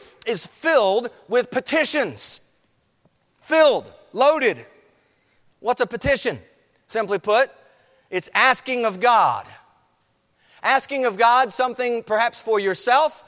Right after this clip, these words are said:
asking of God something for someone else, asking of God for something in the world.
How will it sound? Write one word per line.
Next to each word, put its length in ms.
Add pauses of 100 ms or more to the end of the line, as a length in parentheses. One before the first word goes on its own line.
(200)
asking 460
of 100
God 400
something 420
for 140
someone 400
else, 480 (260)
asking 440
of 120
God 400 (260)
for 520
something 640
in 260
the 80
world. 560